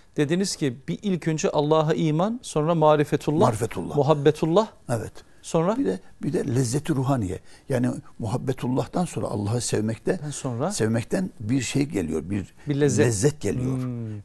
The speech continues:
Speaker 2: bir sevinç geliyor. Artık musibetler ne kadar yağmur gibi başınızda yağsa dahi musibetler sizi çok fazla şey yapmıyor.
Speaker 1: Peki hocam, marifetullah'a bir parantez açarsak,
Speaker 2: Evet.
Speaker 1: hani şimdi Allah'a iman diyoruz.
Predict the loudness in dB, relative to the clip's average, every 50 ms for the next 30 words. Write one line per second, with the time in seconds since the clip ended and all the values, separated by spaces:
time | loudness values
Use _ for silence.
0 | -6 -4 -4 -2 -2 -2 2 2 2 2 2 0 -4 -4 -6 -4 -8 -12 -14 -14
1 | -18 -20 -20 -20 -20 -20 -20 -20 -20 -20 -20 -20 _ -20 -10 _ -6 -6 -4 -2
2 | -4 -4 -4 -8 -14 -20 -20 -20 -20 -12 -8 -6 -4 -2 -2 -2 -2 -2 -2 -2
3 | 0 0 0 -2 -2 -4 -4 -4 -2 -2 -2 -2 -2 -2 -2 -2 -2 -4 -4 -8
4 | -14 -20 -20 -20 -20 _ -20 -16 _ -2 2 2 2 4 4 4 2 2 2 0
5 | 0 0 -2 -2 -2 -2 -2 -2 -2 -2 -2 -2 -2 -2 -4 -4 -4 -2 -2 0
6 | 0 0 0 -2 -2 -4 -8 -12 -20 -16 -6 -4 -4 -2 0 0 0 0 0 -2
7 | -2 -2 -2 -2 -2 -4 -8 -14 -20 -20 -20 -16 -12 -6 -4 -2 -2 -2 -2 -4
8 | -6 -8 -8 -6 -6 -6 -4 -4 -4 -6 -6 -6 -6 -8 -8 -8 -10 -12 -6 -2
9 | -2 0 2 2 2 2 2 2 2 4 4 4 4 2 0 -2 -2 0 2 2
10 | 2 2 2 2 0 0 2 2 2 0 0 0 0 0 0 0 0 -2 -4 -2
11 | -4 -4 -4 -2 -2 0 0 0 -2 -4 -6 -12 -20 -20 -20 -20 -16 -12 -8 -4
12 | -4 -2 -2 0 0 2 2 2 2 0 0 2 2 2 2 2 0 0 0 0
13 | 0 0 -2 -4 -4 -8 -10